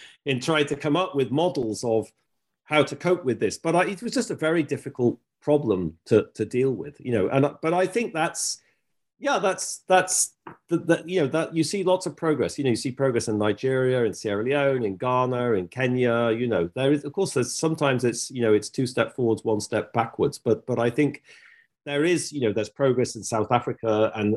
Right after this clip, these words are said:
and so, so, so I think that that did create this very negative political problem that Africans have had to cope with. Uh, but I think that, you know, they're, they're, they're, they're kind of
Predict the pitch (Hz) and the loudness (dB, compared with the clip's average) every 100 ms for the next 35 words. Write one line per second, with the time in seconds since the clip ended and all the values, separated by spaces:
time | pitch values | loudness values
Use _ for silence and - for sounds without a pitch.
0 | - 117 113 143 135 - 147 143 139 _ | 0 -2 0 0 0 0 0 0 0 _
1 | - 180 214 233 208 - 165 180 143 _ | -4 0 0 0 -4 -4 2 2 2 _
2 | _ _ 156 151 - 202 170 - 151 151 | _ _ 0 0 4 4 4 0 4 4
3 | 127 - - 147 156 151 143 _ _ - | 2 -8 -2 0 2 0 -2 _ _ -10
4 | 117 139 147 147 135 120 104 _ _ _ | 0 2 2 -2 -2 -2 -4 _ _ _
5 | _ _ _ 139 175 185 127 - - 117 | _ _ _ 0 2 2 -2 -6 -2 -2
6 | 101 82 92 107 117 - 110 110 101 107 | 0 -2 0 2 2 0 -2 0 0 2
7 | 113 - - 147 147 - 80 104 _ 123 | 0 0 2 2 2 -2 -4 -4 _ -4
8 | 113 113 110 135 135 127 180 151 - 143 | 0 0 0 0 0 0 0 -2 -4 0
9 | 139 - 135 110 101 127 120 - 127 123 | 0 0 -2 0 2 0 0 0 -2 -2
10 | - 120 - - 113 - 131 117 95 | 0 2 0 -4 -4 0 2 4 2